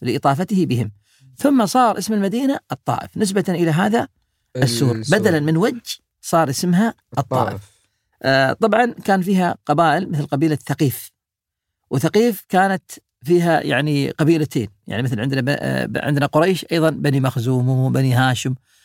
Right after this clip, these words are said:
Speaker 1: فهناك أيضًا كان عندهم نفس الشيء، ثقيف عندهم بني مالك وعندهم
Speaker 2: الأحلاف.
Speaker 1: الأحلاف، وكانت بينهم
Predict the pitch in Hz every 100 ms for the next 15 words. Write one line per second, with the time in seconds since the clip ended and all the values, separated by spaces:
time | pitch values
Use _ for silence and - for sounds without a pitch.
0 | _ - 156 208 220 196 196 190 175 -
1 | 190 185 170 165 151 180 180 - - 220
2 | 220 _ _ _ - 160 160 131 160 165
3 | 165 202 226 _ _ _ _ 120 151 160
4 | 196 - 139 135 - 135 113 104 - -
5 | 160 143 240 208 151 151 226 196 226